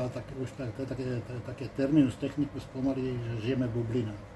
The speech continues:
Tak predovšetkým teda netreba žiť v bu-, v bublinách. Hej, to, to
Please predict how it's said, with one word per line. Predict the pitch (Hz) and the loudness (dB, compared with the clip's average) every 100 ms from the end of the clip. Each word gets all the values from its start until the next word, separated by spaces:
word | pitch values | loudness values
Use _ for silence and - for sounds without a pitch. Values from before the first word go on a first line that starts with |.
| - - - - - - | -14 -14 -16 -16 -14 -12
Tak | - - | -12 -6
predovšetkým | 139 139 143 - 139 123 | -4 -2 -2 -2 -4 -2
teda | 131 131 123 | -2 -2 0
netreba | 135 135 120 | -2 -2 -2
žiť | 110 123 | 0 -2
v | 107 | -2
bu-, | 123 | -4
v | - | 2
bublinách. | 139 139 127 101 98 - - - - | 4 6 4 2 -6 -12 -14 -14 -10
Hej, | 131 131 127 | -4 -4 0
to, | 135 127 | 0 0
to | 135 | 0